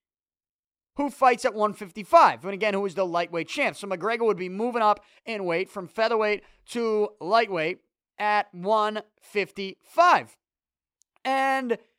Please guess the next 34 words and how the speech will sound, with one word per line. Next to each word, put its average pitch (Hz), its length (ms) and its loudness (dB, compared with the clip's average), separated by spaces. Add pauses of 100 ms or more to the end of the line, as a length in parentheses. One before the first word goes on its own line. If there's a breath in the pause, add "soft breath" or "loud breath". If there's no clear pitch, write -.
(280)
the 226 100 -4
news 330 360 -2
yesterday 262 400 2
was 196 380 2 (260)
Dos 247 260 4
Anjos 247 600 4
had 233 180 0
to 254 80 0
pull 370 360 2
out 330 200 6
of 254 60 2
the 208 40 -6
fight 170 460 2 (840)
because 254 420 0
of 226 120 0
a 202 100 2
broken 226 760 0
foot. - 480 -4
It 226 160 -6
marks 247 340 2
the 233 120 -8
second 320 540 -4
straight 262 400 2
U 254 220 -4
F 233 80 -6
C 226 220 -14
champ 190 360 -6 (220 soft breath)
to 220 100 -4
pull 233 360 -4
out 285 180 6
of 359 80 -4
a 320 80 -2
fight 208 400 2 (160 soft breath)
with 220 380 2